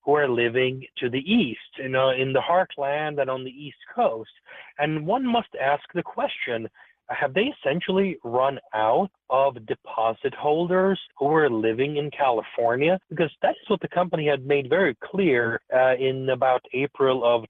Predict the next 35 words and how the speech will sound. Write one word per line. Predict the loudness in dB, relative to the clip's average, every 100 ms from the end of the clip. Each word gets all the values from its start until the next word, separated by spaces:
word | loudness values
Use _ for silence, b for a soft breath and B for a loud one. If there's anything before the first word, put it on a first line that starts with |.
| -6
twenty | -4 -4 -6 -8 -8 -6
sixteen | -6 -6 -16 -8 -4 -2
already, | 0 0 2 2 2 B B
in | -10
terms | -2 -2 0 0
of | 0
that | 0 -2 -2
being | -6 -4 -2
their | 2 2
launch | 4 2 0
schedule. | -2 0 0 2 0 0 2
So | 2 2 B B B
maybe | -2 0 0
they're | 0
just | 0 -2 -2
mixing | -4 -4 -6 -2
it | -2 -2 -2
up | -2 -2
to | -14
confuse | -10 -10 -4 -2 0 2
us, | 2 2 -2 B B B
but, | 0 0 -2 -2
uh, | 2 4 2
another | 0 0 2 2 2
alternative | 2 0 0 -2 0 -2
inter-, | -4 -12 _ -12
interpretation | -2 -2 -2 -4 -4 -6 -2 0
is | 2
that | 0
maybe | -2 -6 -4 -2 -2
just | 0 -2 0
their, | 0 0 -2 B B -2
their | -2
order | 0 0 2 2
book, | 0 0 -2